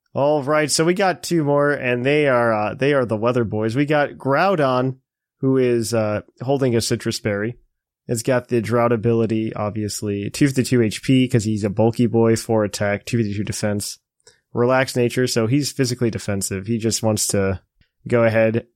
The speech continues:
take some hints. Set up Stealth Rock probably early game, uh, 'cause he's got Stealth Rock, uh, Thunder Wave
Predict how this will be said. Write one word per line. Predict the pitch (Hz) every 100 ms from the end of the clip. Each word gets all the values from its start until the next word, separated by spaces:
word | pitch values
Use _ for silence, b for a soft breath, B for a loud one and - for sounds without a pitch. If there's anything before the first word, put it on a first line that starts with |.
| -
take | 127 127
some | -
hints. | 107 110 107 - - _ _ _ _
Set | - 190
up | 208
Stealth | - 147 156
Rock | 156 165
probably | - 160 151
early | 135 135 131
game, | 113 117 127 _ _ _ _ -
uh, | 113 110
'cause | 117
he's | 110
got | 107 110
Stealth | - 113 -
Rock, | 113 107 - - -
uh, | 104 101
Thunder | 151 147 147
Wave | 143 147 139